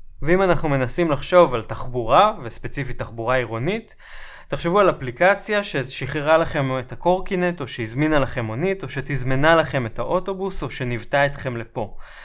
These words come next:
הסמארטפון הקטן שיושב בכיס אחראי למהפכה בקנה מידה של ערים שלמות. למשל,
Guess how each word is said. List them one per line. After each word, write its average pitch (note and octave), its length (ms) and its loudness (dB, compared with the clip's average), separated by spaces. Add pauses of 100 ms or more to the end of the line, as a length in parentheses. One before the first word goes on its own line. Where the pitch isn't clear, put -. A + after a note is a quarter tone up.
(200)
הסמארטפון F#3+ 600 0
הקטן E3+ 400 2
שיושב F3+ 480 0
בכיס - 720 -10
אחראי C#3+ 360 -4
למהפכה D#3+ 680 -2
בקנה D#3 340 -6
מידה D#3 320 2
של D#3 220 -2 (120)
ערים D#3 340 0
שלמות. A#2+ 600 -6 (340)
למשל, G#3 680 2